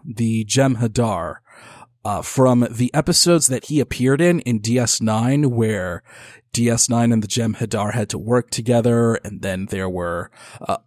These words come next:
other episodes with the Jem'Hadar a-, and the, the crew of the Defiant, and Ometiclon was this very stern, very serious Jem'Hadar general,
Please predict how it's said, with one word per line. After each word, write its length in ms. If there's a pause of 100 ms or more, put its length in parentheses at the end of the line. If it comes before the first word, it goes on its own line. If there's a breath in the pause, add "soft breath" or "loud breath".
other 320
episodes 540
with 160
the 80
Jem'Hadar 1080
a-, 220
and 460 (100)
the, 340
the 140
crew 320
of 80
the 80
Defiant, 800 (360 loud breath)
and 420
Ometiclon 920
was 540
this 440 (380 loud breath)
very 260
stern, 540
very 320
serious 640
Jem'Hadar 720
general, 680